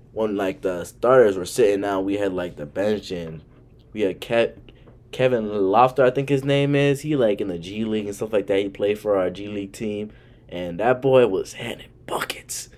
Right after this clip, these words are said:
Imagine him in his first N B A game and this dude dropping forty-two on you.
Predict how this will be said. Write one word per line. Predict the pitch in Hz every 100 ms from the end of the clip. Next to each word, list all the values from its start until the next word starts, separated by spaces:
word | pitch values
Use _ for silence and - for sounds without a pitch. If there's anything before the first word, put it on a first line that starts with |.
| - - - - -
Imagine | 127 139 147 127
him | 135 135
in | 127
his | 110
first | - 131 131 -
N | 123
B | 123 123
A | 123
game | 117 131 127 80
and | 110
this | 120 123
dude | 120 113 110
dropping | 120 120 117 101
forty-two | - 123 131 117 113 - 165 147 -
on | 131 156 175 160
you. | 202 208 175 110